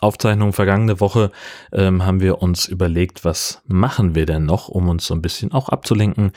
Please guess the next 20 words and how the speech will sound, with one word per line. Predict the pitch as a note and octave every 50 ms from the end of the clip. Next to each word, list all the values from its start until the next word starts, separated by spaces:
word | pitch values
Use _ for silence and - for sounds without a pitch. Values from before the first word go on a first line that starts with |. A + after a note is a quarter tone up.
| - - - - - _
vom | - - G2+ F#2 F#2 F2+
plötzlichen | G2+ G2 F#2 - - F2+ F2 - F2+ F2 F2 E2 - - _
Fehlen | _ - - - F#2+ F2+ F2+ F2+ F2 E2+
des | E2 D#2+ - -
Gasttinis. | - F2 F2 - - - - F2+ F2 F2 E2+ E2 - -
Und, | - - F2 D#2+ D#2+ E2 - -
äh, | - D#2 D#2
wir | E2 D#2
haben | E2+ E2 E2
uns, | D#2+ - - - -
äh, | - D#2+ D#2 D#2 - - - - - - - -
ins | - A#2+ A#2 -
Auto | - G#2 B2+ C3 C#3 A#2+
gesetzt | A2+ G2+ F#2+ G#2 G2 - - -
und | - F#2 F2
sind | - G2 F#2+ E2+
nach | F#2 F2+ E2+
Sankt | - - F2+ F2+ F2
Peter-Ording | - G2 F#2+ G#2 - - F#2 G#2+ G2+ F#2+ D#2 C#2
gefahren | - - - - C#2+ C#2+ C#2+ E2+ C#3 -